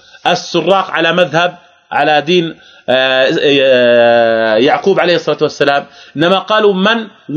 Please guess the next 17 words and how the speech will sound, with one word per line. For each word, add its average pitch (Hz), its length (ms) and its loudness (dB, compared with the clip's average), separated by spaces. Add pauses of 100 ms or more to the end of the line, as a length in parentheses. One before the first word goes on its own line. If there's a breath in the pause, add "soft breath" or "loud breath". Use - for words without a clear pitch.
وجد 240 380 0
في 160 140 -2
رحله 143 420 -2 (180)
فخذوه، 302 560 0 (800)
من 131 100 2
وجد 185 300 2
في 185 140 -2
رحله 180 440 -2 (640 soft breath)
فخذوه 269 460 0
كما 247 260 0
ت-، - 340 -2
كما 226 200 2
يؤخذ 226 360 0
السارق 170 640 -2 (560)
في 165 160 2
دين 190 160 0
يعقوب". 131 400 -4